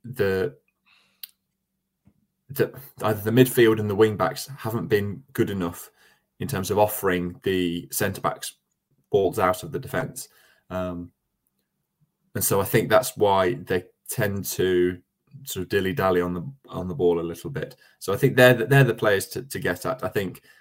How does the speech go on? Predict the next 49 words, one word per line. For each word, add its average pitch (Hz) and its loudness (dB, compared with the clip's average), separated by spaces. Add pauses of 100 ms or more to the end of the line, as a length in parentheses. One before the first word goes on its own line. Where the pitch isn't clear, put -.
(960)
in 113 -4
terms 107 -2
of 95 -4
Leeds 101 -2
trying 95 -6
to - -8
stop - -4 (320)
Leicester's - -8
attack, 110 0
I 101 -6
think 101 -6
if 101 -8
they 95 -2
do 110 4
get 101 0
it 85 -2
into 95 -8
good 98 -6
positions 98 -4
with, - -8 (200)
with 98 -10
the - -14
right 92 -4
players 87 -6
on 90 -8
the 90 -8
ball, 87 0 (1120)
they 104 -4
may 95 -6
struggle. 92 -4
I 92 -6
mean, 92 -6 (120)
uh, 90 -8 (1200)
Youri 90 0
Tielemans 87 -6
is, 87 -6 (880)
as - -6
far 92 0
as 92 -2
I'm 110 2
concerned, 95 -4
one 92 -4
of 90 -4
the 80 -6
best 85 -6
players 85 -4
in 85 -6
the 87 -6
league. 95 -4